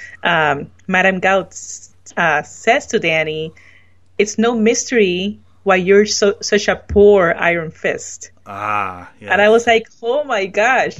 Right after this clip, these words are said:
Speaker 1: yes. Thank you, Madame Gao." <laughs>
Speaker 2: Coming with the truth.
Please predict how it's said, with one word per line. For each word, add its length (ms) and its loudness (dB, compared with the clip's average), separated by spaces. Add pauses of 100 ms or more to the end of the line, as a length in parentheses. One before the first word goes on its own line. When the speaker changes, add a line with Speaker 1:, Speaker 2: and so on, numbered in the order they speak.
Speaker 1:
yes. 520 0 (240)
Thank 240 -2
you, 80 0
Madame 300 -4
Gao." 300 0 (520)
<laughs> 560 -6
Speaker 2:
Coming 300 -6
with 120 -12
the 80 -14
truth. 420 -16